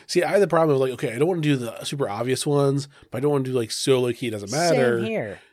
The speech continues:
Speaker 2: Same
Speaker 1: And
Speaker 2: here.
Speaker 1: so, like, I struggled to get my fifth one. You're like, "No, no, I'm struggling to get down to only five."
Speaker 2: Exactly.
Speaker 1: So,
Speaker 2: Yeah.
Speaker 1: it's
Speaker 2: It's like
Speaker 1: fun.
Speaker 2: I, you know, I had Blackest Night sitting here, Infinite Crisis, and Superman and the Legion of Superheroes. You know, there's more I didn't even bring because, uh,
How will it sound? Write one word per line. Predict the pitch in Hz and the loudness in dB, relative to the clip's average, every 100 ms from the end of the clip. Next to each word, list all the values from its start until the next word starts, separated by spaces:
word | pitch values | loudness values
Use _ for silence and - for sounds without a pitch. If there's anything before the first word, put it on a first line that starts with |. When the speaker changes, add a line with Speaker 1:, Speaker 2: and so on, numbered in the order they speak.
| _ 135 | _ -10
Speaker 2:
Same | 127 127 117 | -4 -2 -2
Speaker 1:
And | 165 | -2
Speaker 2:
here. | 196 | -2
Speaker 1:
so, | 123 135 123 | 0 0 0
like, | 117 - | -6 -10
I | 113 185 | -2 -2
struggled | - 160 151 | 2 2 4
to | |
get | 143 | 0
my | 123 | -2
fifth | 113 170 151 | -2 -2 2
one. | 135 | 0
You're | 131 131 | 4 2
like, | 117 | 2
"No, | 180 | 2
no, | 170 113 98 | 2 2 -2
I'm | 165 | -4
struggling | - 156 139 | -2 0 0
to | |
get | 127 113 | -2 -2
down | 123 123 | -2 -2
to | 117 113 | -4 -8
only | 120 127 104 | -6 -6 -8
five." | - 82 71 131 | -10 -12 -12 -6
Speaker 2:
Exactly. | 185 180 135 190 214 - 101 | -4 -4 0 0 0 -2 -6
Speaker 1:
So, | 92 90 | -6 -2
Speaker 2:
Yeah. | 143 233 135 104 _ _ _ _ _ - | 0 0 -2 -6 _ _ _ _ _ -12
Speaker 1:
it's | 135 | -2
Speaker 2:
It's | 151 | 2
like | 135 | 2
Speaker 1:
fun. | 170 180 - - | 2 -4 -12 -16
Speaker 2:
I, | 151 | -6
you | 175 | -4
know, | 170 | -2
I | 180 | -4
had | 175 | -4
Blackest | 160 160 156 156 | -4 -4 -8 -8
Night | 165 147 | -8 -8
sitting | 180 165 | -8 -8
here, | 151 170 | -4 -2
Infinite | 160 147 139 - | -2 -6 -10 -8
Crisis, | - 170 165 - 170 156 - | -2 0 -2 -6 -6 -6 -10
and | 135 123 120 117 113 | -8 -8 -8 -10 -8
Superman | 156 147 147 139 | -8 -4 -4 -4
and | 135 120 | -6 -6
the | |
Legion | 135 120 113 | -8 -10 -12
of | |
Superheroes. | - 170 165 160 160 160 156 139 | -8 -8 -6 -6 -2 -2 -4 -8
You | |
know, | 120 117 110 104 _ - | -8 -6 -8 -12 _ -6
there's | 151 139 - - | -4 -4 -8 -10
more | 139 143 202 | -8 -4 -2
I | - | -2
didn't | 135 139 | -4 -6
even | 127 107 | -8 -10
bring | 127 160 208 | -6 -4 -4
because, | 127 - 110 | -6 -10 -8
uh, | 117 | -8